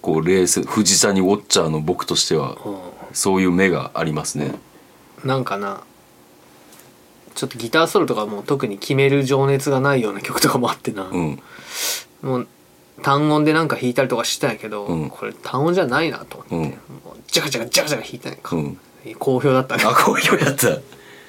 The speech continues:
Speaker 1: そうなんや。すごい、なんか注文とかつけられへんの？その、メンバーからは。
Speaker 2: 特に
Speaker 1: 「単音にしてよーん」とか。
Speaker 2: あ、特に言われない。
Speaker 1: あ、そうなんや。
Speaker 2: うん。
Speaker 1: すごいやん。立-、
Speaker 2: 伸び伸びやってる。
Speaker 1: 立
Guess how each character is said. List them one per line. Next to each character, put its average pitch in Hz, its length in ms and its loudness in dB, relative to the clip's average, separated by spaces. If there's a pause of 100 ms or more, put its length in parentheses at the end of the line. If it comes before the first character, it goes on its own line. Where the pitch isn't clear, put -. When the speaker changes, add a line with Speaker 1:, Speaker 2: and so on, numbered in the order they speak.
(720)
Speaker 1:
そ - 180 -6
う 78 120 -2
な 76 120 -8
ん - 20 -12
や。 78 60 -10 (1000)
す - 200 -4
ご 101 100 4
い、 - 20 4
な 117 140 6
ん 135 80 4
か 127 120 2
注 139 280 6
文 131 240 4
と 92 80 -2
か 87 160 0
つ - 140 -2
け 98 100 4
ら 98 100 4
れ 90 80 0
へ 78 80 -6
ん 67 100 -8
の？ 67 120 -10
そ - 180 -6
の、 69 220 -4 (320)
メ 92 140 4
ン 87 140 4
バ 85 160 2
ー - 20 0
か 80 140 -2
ら 73 80 2
は。 - 140 -10 (800)
Speaker 2:
特 151 60 -12
に 139 80 -14
Speaker 1:
「単 180 200 0 (140)
音 208 100 4
に 107 80 6
し - 100 2
て 262 120 -4
よ 208 100 -4
ー 117 260 4
ん」 92 40 2
と 87 80 -8
か。 - 200 -8
Speaker 2:
あ、 143 240 -2
特 208 180 2
に 127 120 -2
言 117 80 -2
わ 110 120 -2
れ 117 80 -2
な 127 80 -4
い。 135 80 -6
Speaker 1:
あ、 95 120 -4
そ - 140 -4
う 104 40 2
な 87 140 2
ん - 40 -10
や。 - 60 -10 (1800)
Speaker 2:
う 175 40 4
ん。 - 40 4
Speaker 1:
す - 220 -4
ご 92 160 2
い 78 80 0
や 71 60 -6
ん。 69 100 -10
立-、 73 160 0
Speaker 2:
伸 131 120 6
び 143 120 4
伸 165 120 4
び 147 100 2
や 107 80 -4
っ - 40 -14
て - 140 -6
る。 - 100 -10
Speaker 1:
立 87 260 -4